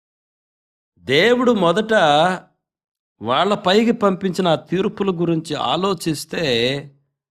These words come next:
అవి నార్మలే, సింపుల్ తీర్పులతో స్టార్ట్ అయింది. మొదట ఆ నైలు నది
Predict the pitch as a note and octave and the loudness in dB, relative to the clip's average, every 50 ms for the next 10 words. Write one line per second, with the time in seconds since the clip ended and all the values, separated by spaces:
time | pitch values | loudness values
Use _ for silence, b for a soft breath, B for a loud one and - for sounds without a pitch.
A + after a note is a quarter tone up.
0 | _ _ _ _ _ _ _ _ _ _ _ _ _ _ _ - - D3+ F#3 G#3+ | _ _ _ _ _ _ _ _ _ _ _ _ _ _ _ -6 0 0 2 4
1 | A3 G#3+ G3 E3 D#3+ F3+ G#3+ A#3+ A#3 B3 A3+ G#3+ D3+ A2+ E2 - - _ _ - | 4 4 4 4 2 2 2 4 2 4 4 4 2 2 0 -4 -10 _ _ -16
2 | - - F3+ G#3+ G#3+ B3 A#3 A#3 - - G#3 G3 F3+ - F#3 F3+ E3 E3 - E3+ | -6 -4 -4 -4 0 0 0 0 0 2 2 2 2 2 0 -2 -2 0 0 0
3 | D#3+ D3+ - - D3+ C3+ C3+ B2+ C3 C#3 B2 A#2 A2+ G#2+ A2 A#2 A#2+ A#2+ C#3 C3+ | 0 0 -2 0 2 2 2 2 2 0 0 0 2 2 2 2 2 2 0 0
4 | - C#3 B2+ B2 A#2 A2+ A2 A2+ A2+ A#2+ C3 C3+ C#3 C3 B2+ A#2+ A2 A2+ A#2 A2 | 0 0 2 2 2 2 0 2 2 2 4 4 4 4 4 2 0 0 0 0
5 | G#2 G2 F#2 F2 E2+ F2+ | 0 -2 -4 -8 -10 -14